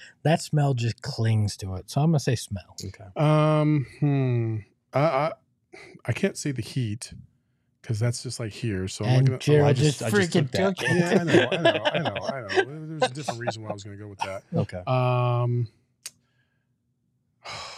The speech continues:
Speaker 3: uh, okay, how about limited stay?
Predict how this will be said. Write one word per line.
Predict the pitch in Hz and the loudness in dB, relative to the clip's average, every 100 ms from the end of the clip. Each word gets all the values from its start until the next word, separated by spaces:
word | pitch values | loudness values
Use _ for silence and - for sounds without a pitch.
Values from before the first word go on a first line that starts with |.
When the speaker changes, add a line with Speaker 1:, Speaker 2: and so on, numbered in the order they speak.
| - - _ _ _ _ _ _ _ _ _ _ _ _ _ _ _ _ _ _ _ _ _ _ _ _ _ _ _ - | -20 -20 _ _ _ _ _ _ _ _ _ _ _ _ _ _ _ _ _ _ _ _ _ _ _ _ _ _ _ -4
Speaker 3:
uh, | 175 - | 0 2
okay, | 208 185 | 2 0
how | 175 | 0
about | 240 254 - _ _ _ _ _ | 0 -2 -4 _ _ _ _ _
limited | 170 160 180 180 165 120 | 2 6 6 6 4 0
stay? | - 117 92 | -6 -6 -6